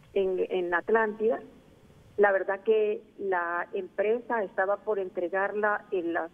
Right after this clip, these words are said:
la última semana de diciembre, pero recuerde que en eso vino los,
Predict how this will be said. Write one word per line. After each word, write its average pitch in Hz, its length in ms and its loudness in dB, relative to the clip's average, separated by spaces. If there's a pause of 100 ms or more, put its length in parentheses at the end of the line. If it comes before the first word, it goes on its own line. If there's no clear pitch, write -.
la 170 160 0
última 208 420 -4
semana 190 380 -2
de 190 100 0
diciembre, 185 600 -4
pero 175 180 0
recuerde 190 440 0
que 208 120 -8
en 190 100 -4
eso 202 240 -4
vino 208 380 0 (480)
los, 180 400 2